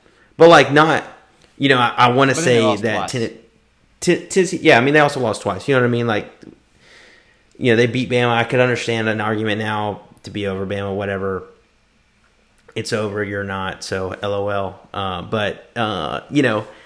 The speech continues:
Speaker 1: I don't, I think Joe Milton is <laughs> that guy, so it's like, but I don't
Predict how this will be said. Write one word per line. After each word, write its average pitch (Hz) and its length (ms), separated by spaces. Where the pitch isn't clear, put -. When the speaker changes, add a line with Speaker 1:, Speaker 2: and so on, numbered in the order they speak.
Speaker 1:
I 135 100
don't, 143 320
I 135 100
think 131 220
Joe 127 180
Milton 120 320
is 113 200
<laughs> - 20
that 117 240
guy, 120 400
so 117 300
it's 117 140
like, 110 200
but 143 160
I 156 80
don't 135 260